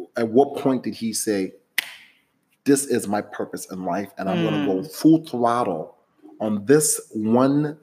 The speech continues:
Speaker 1: thing, or maybe two things, or whatever it is"? And, and I would like to know at what point in his life he ad-, ad-, identified that, what age he identified that. I would like to know what helped him get there, like, what experiences, or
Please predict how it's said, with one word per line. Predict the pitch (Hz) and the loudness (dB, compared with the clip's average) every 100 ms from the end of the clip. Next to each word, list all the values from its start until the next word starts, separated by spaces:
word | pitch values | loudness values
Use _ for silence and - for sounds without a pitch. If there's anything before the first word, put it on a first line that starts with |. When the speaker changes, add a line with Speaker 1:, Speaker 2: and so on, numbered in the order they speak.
| _ | _
Speaker 1:
thing, | - 117 113 | -2 -2 -2
or | 113 | -4
maybe | 120 117 | -2 -4
two | - 147 135 | -4 -4 -2
things, | 127 107 | -4 -4
or | |
whatever | 98 101 98 | -4 -4 -4
it | 98 | -4
is"? | 98 - _ _ _ _ _ _ | -6 -10 _ _ _ _ _ _
And, | 120 | -6
and | 117 120 | 0 2
I | 117 | 4
would | |
like | 117 135 | 4 2
to | - | 2
know | 123 113 107 - _ _ - | 4 4 2 -8 _ _ -8
at | 110 107 | -4 2
what | 127 131 | 4 2
point | - 151 135 | 2 0 2
in | 120 | 0
his | 110 | 0
life | 110 123 | 0 0
he | - 110 107 - | -2 -6 -6 -8
ad-, | 101 98 - | -14 -14 -12
ad-, | 95 101 | -12 -10
identified | 98 113 120 - 127 | -4 -4 -2 -2 -2
that, | 127 123 - | -2 -4 -8
what | 98 98 - | -10 -10 -6
age | 107 135 143 | 0 0 0
he | 127 | -2
identified | 123 123 123 - 117 117 | 0 -2 -6 -6 -4 -2
that. | 117 117 - - - - | -2 -4 -10 -20 -20 -8
I | 98 | -6
would | 101 | -2
like | 101 - | -4 -6
to | 107 | -6
know | 104 101 101 98 - _ _ | -4 -2 -4 -6 -10 _ _
what | 107 113 | -2 0
helped | - - 131 131 | 0 0 0 0
him | 135 127 | 0 0
get | - 123 120 - | 2 -2 -2 2
there, | 190 202 233 - | 4 4 0 -4
like, | 107 - | -4 -2
what | 113 101 | -2 -2
experiences, | - - 123 123 120 120 120 113 | -4 -2 0 0 0 0 2 2
or | 104 | 0